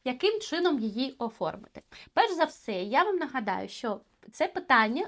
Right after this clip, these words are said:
регулюється статтею двадцять третьою Закону України про мобілізаційну підготовку та мобілізацію, а також постановою Кабінету Міністрів України номер п'ятсот шістдесят.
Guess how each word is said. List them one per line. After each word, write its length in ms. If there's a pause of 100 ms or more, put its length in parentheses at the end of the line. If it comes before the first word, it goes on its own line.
регулюється 600
статтею 460
двадцять 400
третьою 420
Закону 440
України 420
про 200
мобілізаційну 680
підготовку 600
та 160
мобілізацію, 800 (280)
а 80
також 380
постановою 800
Кабінету 440
Міністрів 460
України 460
номер 500
п'ятсот 540
шістдесят. 680